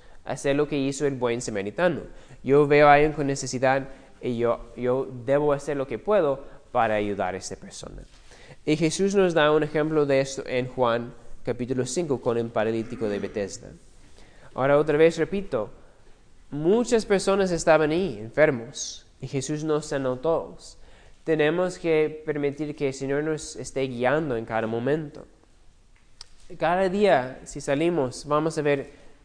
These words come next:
muchas, miles de personas que no conocen a Cristo, pero la gran mayoría no quieren de Dios. Y si yo me acerco con ellos y empiezo a decir,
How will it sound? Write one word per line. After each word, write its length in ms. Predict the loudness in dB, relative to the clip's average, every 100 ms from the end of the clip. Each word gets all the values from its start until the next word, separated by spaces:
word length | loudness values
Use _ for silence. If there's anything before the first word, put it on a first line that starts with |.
| -12
muchas, 520 | -2 0 0 -4 -4
miles 360 | -2 2 2 2
de 120 | 0
personas 440 | 0 -2 -2 -4
que 120 | -4 -8
no 340 | -4 -4 -2
conocen 360 | -2 -4 -4 -6
a 60 |
Cristo, 380 | -4 -6 -8 -18 -20 -20 -20 -20 -20 -2
pero 240 | 4 6
la 100 | 6
gran 260 | 6 4 4
mayoría 360 | 4 4 2
no 280 | 2 0 0
quieren 580 | -4 0 2 4 0 -6 -14 -20 -20 -20 -20 -16
de 220 | -4 -2
Dios. 680 | 0 -4 -6 -14 -12 -12 -14 -20 -20 -10
Y 140 | -6 -4
si 200 | -2 2
yo 160 | 4
me 80 | 2
acerco 360 | 2 -2 -2 -2
con 180 | 0 2
ellos 340 | 0 0 -2
y 60 | -6
empiezo 420 | -2 -2 -2 -4
a 40 |
decir, 300 | -6 -6 -6